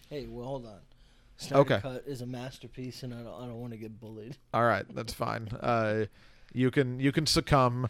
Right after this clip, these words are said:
Speaker 1: I like
Speaker 2: to
Speaker 1: it,
Speaker 2: the, <laughs>
Speaker 1: Dorothy.
Speaker 2: to the weird dorks that suck
Speaker 1: No, I don't like
Speaker 2: all
Speaker 1: it.
Speaker 2: you want.
Speaker 1: I don't like it.
Speaker 2: Uh, it's, it's really bad. Worse, <laughs> maybe? I don't know.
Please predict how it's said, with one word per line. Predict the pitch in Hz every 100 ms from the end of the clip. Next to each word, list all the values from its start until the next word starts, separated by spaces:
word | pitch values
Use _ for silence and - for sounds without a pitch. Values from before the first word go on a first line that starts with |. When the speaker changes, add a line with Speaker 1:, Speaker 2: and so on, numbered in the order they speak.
| -
Speaker 1:
I | 415 427 415
like | 440
Speaker 2:
to | -
Speaker 1:
it, | 415
Speaker 2:
the, | 427
<laughs> | 440
Speaker 1:
Dorothy. | 226 -
Speaker 2:
to | -
the | 170 147
weird | - 185 143 117
dorks | 135 131 -
that | 131 107
suck | - 135 113 135
Speaker 1:
No, | 123
I |
don't | 117 104 95
like | -
Speaker 2:
all | 117
Speaker 1:
it. |
Speaker 2:
you | 110
want. | 113 113 110 117
Speaker 1:
I |
don't | 123 101
like | 120
it. | - -
Speaker 2:
Uh, | 117 110 113
it's, | 110 -
it's | 131 120 117
really | 120 113
bad. | 104 104 104 101 107 - - - -
Worse, | 117 104 113 208 - -
<laughs> | 262 -
maybe? | 240 277 226
I | 165
don't | - -
know. | 117 120